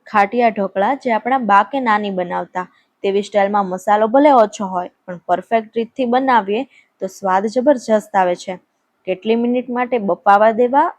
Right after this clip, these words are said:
અને કેવી રીતે માપ લેવું, એ આજે આપણે બધું જ આ વીડિયોમાં હું કહેવાની છું. તો વીડિયો છેલ્લે સુધી જોજો. અને જો તમે હજી અમારી ચેનલને સબસ્ક્રાઇબ ના કરી હોય, તો ચેનલને સબસ્ક્રાઇબ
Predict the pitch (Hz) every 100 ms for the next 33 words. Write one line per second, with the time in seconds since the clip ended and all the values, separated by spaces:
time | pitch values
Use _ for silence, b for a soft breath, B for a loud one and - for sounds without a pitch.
0 | - 214 220 _ 185 190 220 226 226 302
1 | 302 285 - 196 180 190 _ _ - 202
2 | 190 185 214 - 247 262 233 214 262 240
3 | 240 214 208 208 202 196 196 185 190 190
4 | 185 185 - 185 _ _ _ - 190 185
5 | 185 247 254 254 220 202 202 185 190 180
6 | 190 180 190 180 _ _ - 190 190 190
7 | 240 254 285 294 262 226 247 240 262 269
8 | 262 262 269 277 277 214 196 - 240 240
9 | 240 285 294 208 208 196 202 254 _ b
10 | b - 208 208 202 202 226 262 196 -
11 | - 233